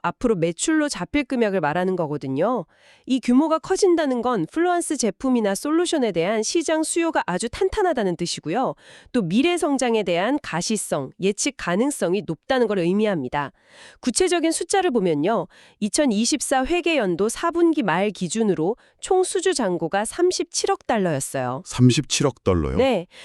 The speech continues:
Speaker 1: 근데 가장 최근인 이천이십오 년 삼 분기 말 기준으로는 이 숫자가 무려 사십구억 달러까지 늘어났습니다.
Speaker 2: 사십구억 달러요? 와, 엄청나네. 우리 돈으로 하면 거의 육조 원이 넘는 돈인데요?
Speaker 1: 네,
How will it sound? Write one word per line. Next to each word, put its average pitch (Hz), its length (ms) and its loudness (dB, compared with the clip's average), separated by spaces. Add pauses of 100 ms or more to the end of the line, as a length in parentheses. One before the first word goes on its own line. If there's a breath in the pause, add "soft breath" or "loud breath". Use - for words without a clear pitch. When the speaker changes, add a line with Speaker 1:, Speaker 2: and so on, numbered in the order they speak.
(140 loud breath)
Speaker 1:
근데 294 180 2
가장 277 380 -2
최근인 330 560 2
이천이십오 214 720 0
년 220 160 2
삼 339 260 0
분기 330 320 2
말 190 240 0
기준으로는 208 800 0 (220 soft breath)
이 196 120 -2
숫자가 262 460 -2
무려 190 260 -2
사십구억 277 840 -2
달러까지 220 500 -2
늘어났습니다. 156 920 0
Speaker 2:
사십구억 101 1040 0
달러요? 76 520 -4 (400 soft breath)
와, 64 260 -8
엄청나네. 90 560 2
우리 127 220 0
돈으로 156 300 6
하면 120 180 4
거의 98 320 0
육조 180 420 0
원이 175 200 6
넘는 107 280 4
돈인데요? 92 560 0
Speaker 1:
네, 180 240 -2